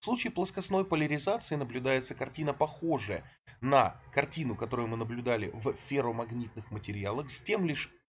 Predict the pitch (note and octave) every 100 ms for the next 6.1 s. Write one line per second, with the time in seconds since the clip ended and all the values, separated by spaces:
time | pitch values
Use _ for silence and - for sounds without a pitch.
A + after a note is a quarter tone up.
0 | _ B2 - D#3+ B2 A2 G#2+ G#2+ C3 -
1 | G#3 G#3+ _ _ - - - F3 D3+ C3+
2 | C#3+ C#3 C#3 D3+ D3 G#2+ F2 - D#3 B2
3 | F2+ - _ _ _ _ _ _ _ _
4 | - D#3+ - - - E3 E3+ C#3 B2 B2
5 | D#3 C3 G#2 G2 B2 B2 C3+ C3+ D3+ G#2+